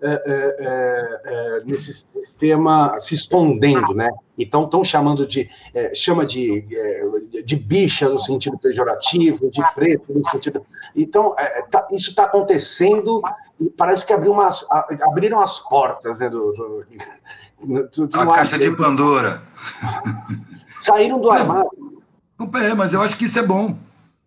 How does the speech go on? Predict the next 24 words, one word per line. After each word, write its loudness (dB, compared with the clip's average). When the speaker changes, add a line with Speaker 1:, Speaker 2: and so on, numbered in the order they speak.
Speaker 2:
Isso -2
é 2
bom. 0
A 0
gente -2
tá 4
vendo 2
revelações 0
que -6
a -4
gente -4
não -4
sabia. -8
Pessoas 0
que -4
a -2
gente -2
achava -2
que -2
eram 0
pacatas, -4
tranquilas, -2
afáveis, -4
amorosas, -6